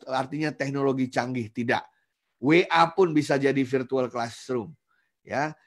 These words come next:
email bisa jadi virtual classroom. Chatting-chattingan bisa jadi virtual classroom. Kedua adalah edutainment, supaya anak-anak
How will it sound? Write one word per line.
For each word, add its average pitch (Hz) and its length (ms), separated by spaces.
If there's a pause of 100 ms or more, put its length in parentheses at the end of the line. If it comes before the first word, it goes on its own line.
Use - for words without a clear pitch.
(140)
email 185 440
bisa 151 280
jadi 139 200
virtual 135 440
classroom. 123 600 (400)
Chatting-chattingan 185 880
bisa 151 240
jadi 139 240
virtual 131 480
classroom. 110 560 (560)
Kedua 190 560
adalah 156 560
edutainment, 160 880 (320)
supaya 175 520
anak-anak 156 680